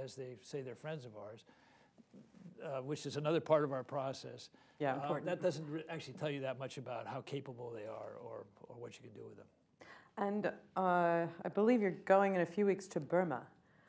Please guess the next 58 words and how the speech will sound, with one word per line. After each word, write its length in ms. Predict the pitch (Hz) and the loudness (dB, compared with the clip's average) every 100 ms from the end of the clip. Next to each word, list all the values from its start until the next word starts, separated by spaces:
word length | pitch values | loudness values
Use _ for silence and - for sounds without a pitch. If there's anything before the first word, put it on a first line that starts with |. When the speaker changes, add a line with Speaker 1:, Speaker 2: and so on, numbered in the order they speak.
| _ - | _ -6
Speaker 2:
Uh, 320 | 170 151 151 | -2 0 0
what 260 | 147 151 175 | 0 0 2
are 60 | |
you 140 | 175 156 | 2 2
hoping 420 | 160 165 160 151 - | 2 2 -2 -4 -6
to 60 | 139 | -4
get 240 | 151 147 | -2 -2
done 180 | 139 131 | -2 -4
there? 280 | 123 117 117 _ _ _ _ _ _ _ | -6 -10 -14 _ _ _ _ _ _ _
Speaker 1:
Well, 220 | 202 185 - - - - | 4 4 2 -12 -12 -4
uh, 120 | 170 - - - | -4 -4 -10 -8
I 40 | |
mean, 180 | 170 170 | -6 -4
the 80 | 180 | 0
U 100 | 220 | 2
S 100 | 247 | 2
policy 420 | - 190 196 190 | 6 6 6 4
in 80 | 165 | -4
Burma, 480 | 131 165 160 147 143 - - - | 0 2 2 0 -2 -4 -14 -10
uh, 60 | |
we 160 | 156 202 | -2 -2
try 240 | - 214 | 4 6
to 80 | 202 | 6
anchor 320 | 175 196 175 | 2 0 0
ourselves 480 | 151 135 156 147 123 | 0 0 -2 -2 -4
with 100 | 135 | -6
U 100 | 139 | -4
S 140 | 139 123 | -6 -8
policy, 580 | 135 120 101 - 127 - _ - 139 | -8 -8 -8 -10 -16 -20 _ -20 -16
and 100 | 135 | -10
that, 160 | 147 143 | -8 -4
that 140 | 151 | -6
seems 280 | - 165 123 | -6 -8 -8
to 60 | |
be 100 | 143 | -8
a 20 | 135 | -6
good 160 | 147 | -6
place 200 | 175 170 | -6 -6
to 60 | 147 | -8
start 360 | - 170 147 | -6 -4 -4
rather 240 | 139 147 143 | -2 -4 -4
than 80 | 135 | -10
inventing 440 | 123 147 143 123 | -10 -8 -8 -12
it. 120 | 117 - - | -16 -20 -20
Uh, 320 | 131 123 123 - - - - - | -14 -12 -12 -12 -20 -20 -20 -10
and 420 | 151 156 160 143 | -4 -2 -2 -4
so 500 | - 170 160 156 156 - - _ - - - - - | -4 2 4 4 2 -2 -20 _ -20 -20 -20 -20 -10
we 260 | 175 208 | 2 4
think 200 | - 220 | 6 4
the 80 | 180 | 6
U 120 | 175 | 8
S 100 | 170 | 8
policy 380 | - 165 160 160 | 6 6 6 2
in 80 | 147 | -6
Burma 300 | 139 139 139 | -4 -4 -6
is 120 | 131 | -8
pretty 280 | - 147 139 | -6 -6 -6
clear, 340 | 131 123 98 | -8 -10 -10